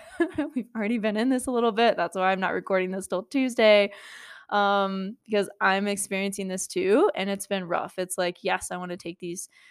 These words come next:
changes, I wanna do all these things, but I just know the timing is off, and if I were to, like, try to do them now, it just wouldn't go well.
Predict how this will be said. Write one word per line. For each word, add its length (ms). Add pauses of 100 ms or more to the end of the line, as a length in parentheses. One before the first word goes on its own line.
(120)
changes, 420
I 80
wanna 180
do 180
all 80
these 200
things, 440
but 240
I 100
just 220
know 560
the 120
timing 420
is 140
off, 380
and 120
if 160
I 80
were 180
to, 80
like, 200
try 200
to 80
do 160
them 160
now, 280
it 60
just 220
wouldn't 360 (500)
go 200
well. 560